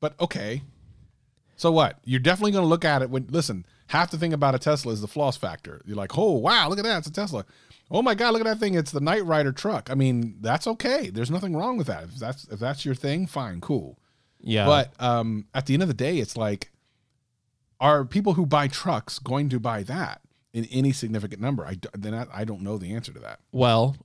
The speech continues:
Speaker 2: uh, supposedly Tesla has already received a hundred and forty-six thousand pre-orders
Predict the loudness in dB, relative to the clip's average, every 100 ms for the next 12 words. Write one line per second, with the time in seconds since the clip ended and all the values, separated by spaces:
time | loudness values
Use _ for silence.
0 | -4 2 4 4 0 -4 _ -12 -4 4
1 | 6 8 6 4 2 4 4 6 4 6
2 | 6 6 4 4 2 2 0 0 0 -2
3 | 2 4 4 2 -2 0 2 2 -2 -6
4 | -6 -2 0 0 0 -4 -4 -6 -10 -14
5 | -6 -2 2 4 2 0 -4 -4 -6 -10